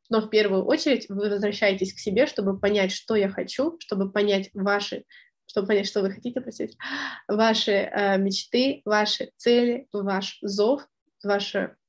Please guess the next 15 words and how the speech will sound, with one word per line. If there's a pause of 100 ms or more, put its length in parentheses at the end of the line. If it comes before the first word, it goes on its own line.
предназначение,
и
при
этом
не
то
предназначение,
где
вы
бегаете
десять
лет,
пытаясь
найти
что-то.